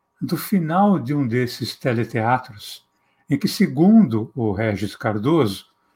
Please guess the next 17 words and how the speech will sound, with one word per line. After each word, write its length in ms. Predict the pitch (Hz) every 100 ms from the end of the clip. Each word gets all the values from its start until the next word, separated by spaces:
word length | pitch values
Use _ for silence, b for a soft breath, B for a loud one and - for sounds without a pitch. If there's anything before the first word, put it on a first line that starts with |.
| _ _ _ -
Odo-, 680 | 147 208 196 156 147 135 170
Oduvaldo 600 | 175 151 110 113 110 107
Viana 420 | 110 131 160 113
fazia 720 | - 160 110 95 127 185 170
apresentar 840 | - 160 156 165 120 - 127 127 _ _
um 240 | 202 262 277
por 300 | - 202 131
um 260 | 139 156 160 _ _ _ _ _ -
os 160 | 143 -
participantes 1080 | 185 - - 180 180 147 139 147 - - _ _ _ _ -
daquela 640 | 127 165 - 156 156 160
determinada 680 | 147 147 165 151 147 147 151
peça. 440 | 156 135 110 - - _ _ _ _ _ _ -
Quer 60 | 151
dizer, 240 | 196 247 _ _ _ _ _ _ _ _ _
era 220 | 185 143 175
assim, 440 | - 165 123